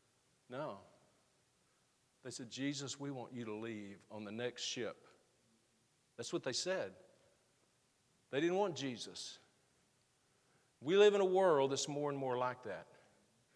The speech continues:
They don't really want Jesus. He's not welcome in our schools. He's not welcome in our courtroom.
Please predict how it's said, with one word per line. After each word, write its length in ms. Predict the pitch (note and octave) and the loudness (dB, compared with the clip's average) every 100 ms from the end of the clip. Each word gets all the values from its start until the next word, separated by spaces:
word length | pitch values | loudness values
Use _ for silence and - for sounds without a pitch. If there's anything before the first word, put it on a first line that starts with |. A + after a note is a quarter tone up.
| _ _ _ _ _ _ _ - | _ _ _ _ _ _ _ 0
They 100 | C#3+ | 2
don't 160 | F#3 F#3 | 4 6
really 240 | F#3 F3 | 8 8
want 320 | D#3+ F3+ D3+ - - - - | 6 2 0 -4 -18 -20 -14
Jesus. 600 | C3 C3+ D3+ - - - - _ _ _ - | -6 -4 -4 -8 -10 -12 -12 _ _ _ -10
He's 160 | D#3+ C#3 | -6 -2
not 220 | C#3 C3+ | -2 2
welcome 380 | C#3 C#3 C#3+ B2+ | 4 4 0 -6
in 80 | |
our 80 | A2 | -6
schools. 760 | - - D3 E3 F3 E3+ - - _ _ _ _ _ _ _ _ _ _ _ - | -6 -6 -4 -4 -6 -10 -14 -20 _ _ _ _ _ _ _ _ _ _ _ -8
He's 180 | B2 | -2
not 200 | C3+ B2 | 2 2
welcome 400 | C#3 C#3+ C#3+ D3 | 6 6 4 0
in 80 | B2+ | 0
our 80 | A#2 | -2
courtroom. 840 | - D#3+ D#3+ D3 D#3+ E3 E3 D#3+ | -2 -2 0 -2 -4 -4 -8 -10